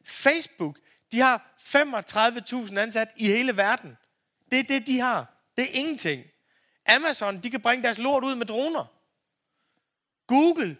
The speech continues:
jamen der er ikke nogen mænd, der går rundt i blåt Kansas-tøj og laver Googles vækst. Wall Street, der, der er ikke nogen samlebånd, hvor man står og putter derivater op, og her skaber vi, her skaber vi.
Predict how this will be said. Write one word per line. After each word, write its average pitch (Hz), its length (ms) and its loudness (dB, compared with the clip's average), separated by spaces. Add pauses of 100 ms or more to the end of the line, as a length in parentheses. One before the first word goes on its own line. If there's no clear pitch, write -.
jamen 240 200 0
der 277 80 6
er 254 100 4
ikke 269 180 0
nogen 294 280 -4
mænd, 233 300 2
der 202 100 0
går 180 120 -4
rundt 202 220 0
i 175 40 -8
blåt 180 280 0
Kansas-tøj 151 680 -2 (580)
og 185 140 0
laver 214 260 4
Googles 208 420 -4
vækst. - 380 -2 (800)
Wall 208 420 4
Street, 202 420 -10 (380)
der, 269 140 4
der 285 120 2
er 269 100 6
ikke 302 180 -2
nogen 320 200 -4
samlebånd, 220 640 0
hvor 190 140 -2
man 190 100 -4
står 247 120 -2
og 220 140 -2
putter 196 280 -2
derivater 190 640 0
op, 180 340 0 (220)
og 170 100 0
her 202 160 6
skaber 233 400 -2
vi, 156 220 -8 (360)
her 220 100 0
skaber 233 300 0
vi. 220 60 -4